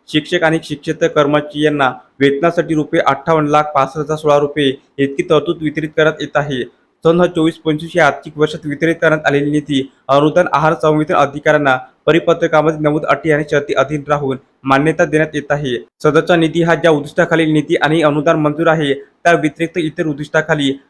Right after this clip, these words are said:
खर्च करण्यात येणार नाही. तसेच इतर लेखा शीर्षकाखाली वळती करण्यात येणार नसल्याची नमूद करण्यात आलेले आहे. सदर खर्च प्रगती मासिक निधी विवरणपत्रानुसार नियंत्रित अधिकाऱ्यांनी दरमहा शासनाच्या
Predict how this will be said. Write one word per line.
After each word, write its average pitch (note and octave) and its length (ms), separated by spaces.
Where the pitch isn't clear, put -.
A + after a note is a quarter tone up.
खर्च D3+ 200
करण्यात D#3+ 340
येणार D3+ 220
नाही. C#3+ 340
तसेच D#3+ 300
इतर D#3 220
लेखा D#3 240
शीर्षकाखाली D#3 680
वळती C#3 280
करण्यात D#3 320
येणार D3+ 220
नसल्याची D#3+ 400
नमूद D3 280
करण्यात D#3+ 320
आलेले C#3 240
आहे. C#3+ 220
सदर D3+ 320
खर्च D#3+ 220
प्रगती D3+ 420
मासिक D3+ 440
निधी D#3 200
विवरणपत्रानुसार D3+ 880
नियंत्रित D3 420
अधिकाऱ्यांनी D3+ 600
दरमहा D#3+ 420
शासनाच्या D#3 640